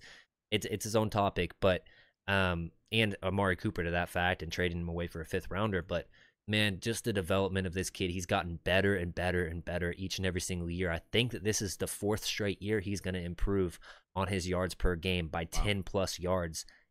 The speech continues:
Speaker 1: each of his four seasons. So, um, can't speak how highly I think of C D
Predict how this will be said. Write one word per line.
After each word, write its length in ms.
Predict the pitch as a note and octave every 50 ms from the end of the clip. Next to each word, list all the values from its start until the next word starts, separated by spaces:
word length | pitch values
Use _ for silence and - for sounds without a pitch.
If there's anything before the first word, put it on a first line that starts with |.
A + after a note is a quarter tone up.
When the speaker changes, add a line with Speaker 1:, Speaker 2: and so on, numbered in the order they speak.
| _ _
Speaker 1:
each 240 | G#2 G#2 F#2+ - -
of 140 | F#2+ E2+ D#2+
his 220 | F2 F#2 F2+ E2+
four 220 | - - F2 E2+ E2
seasons. 460 | - - G2+ G#2 F#2+ F#2 E2+ D#2 D2+
So, 340 | - - F#2+ F2 E2+ D#2 - - - - - - _ _ _ -
um, 320 | F#2 F#2 F2+ E2+ D#2+ D#2 - _ _ _ _ _
can't 180 | - C3+ C3 A#2+
speak 300 | - - A#2+ A2+ F#2+ -
how 340 | - - G#2 G#2 G#2 G2+ F#2+
highly 420 | - - G2 F#2+ F#2 F#2+ F#2+ F#2
I 40 | F2
think 200 | - - F#2+ E2+
of 100 | E2+ -
C 160 | - G2 F#2
D 220 | F2 F2+ F2 E2